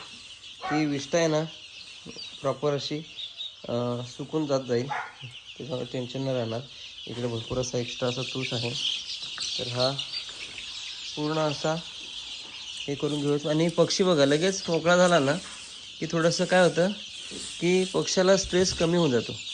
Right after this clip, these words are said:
बघू शकता तुम्ही आता पक्षी कसा फिरते बघा, कशा उड्या मारते बघा, क्वालिटी बघू शकता. हे बघा कसं आहे, बघू शकता कसं आहे,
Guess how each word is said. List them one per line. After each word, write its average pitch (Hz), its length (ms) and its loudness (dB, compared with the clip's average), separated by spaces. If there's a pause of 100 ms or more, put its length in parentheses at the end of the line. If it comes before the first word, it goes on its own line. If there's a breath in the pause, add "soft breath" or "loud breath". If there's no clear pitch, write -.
(140)
बघू 131 200 0
शकता 123 220 -4
तुम्ही 113 200 -4
आता 123 120 -4
पक्षी 131 340 -2 (480)
कसा 151 200 -2 (440)
फिरते 127 260 0
बघा, 143 240 0 (240)
कशा 143 180 -4
उड्या 127 180 2
मारते 123 240 0
बघा, 127 220 -4 (1900)
क्वालिटी 135 260 -2
बघू 127 180 -2
शकता. 117 240 -4
हे 117 60 2
बघा 107 180 -4 (440)
कसं 135 200 -2
आहे, 113 120 -2 (1000)
बघू 123 180 -2
शकता 123 320 -4
कसं 160 140 -4
आहे, 120 140 0